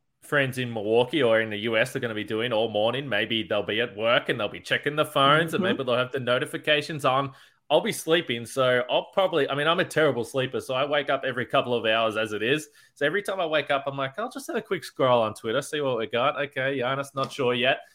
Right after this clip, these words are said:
Speaker 1: 'cause the game tips off at eleven o'clock over here. So we'll just wait and see. Uh, if they have Giannis, yes, I will go into this game feeling that the Bucks should be favorites. They have typically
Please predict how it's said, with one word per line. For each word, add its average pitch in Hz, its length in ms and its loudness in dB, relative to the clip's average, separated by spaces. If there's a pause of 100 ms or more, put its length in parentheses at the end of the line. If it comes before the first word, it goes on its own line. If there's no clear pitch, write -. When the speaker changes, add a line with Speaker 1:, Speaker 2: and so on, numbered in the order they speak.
(140)
Speaker 1:
'cause 117 100 -12
the 127 60 -8
game 156 220 2
tips 135 220 -6
off 131 180 2
at 117 80 0
eleven 117 280 2
o'clock 110 360 -2
over 104 160 -2
here. 101 220 -6
So 131 140 -10
we'll 143 120 -4
just 156 200 -6
wait 131 300 0
and 123 120 -8
see. 131 440 0 (600)
Uh, 107 140 -2 (140)
if 180 220 0
they 196 160 6
have 175 200 4
Giannis, 151 540 0
yes, 143 300 2
I 147 60 4
will 135 200 2
go 139 140 2
into 131 200 -2
this 127 180 -6
game 131 260 -2
feeling 131 520 -2
that 113 200 2 (100)
the 110 80 -8
Bucks 120 240 -2
should 139 220 -6
be 139 100 -6
favorites. 127 600 -2 (440)
They 147 160 2
have 185 440 2 (200)
typically 170 840 -4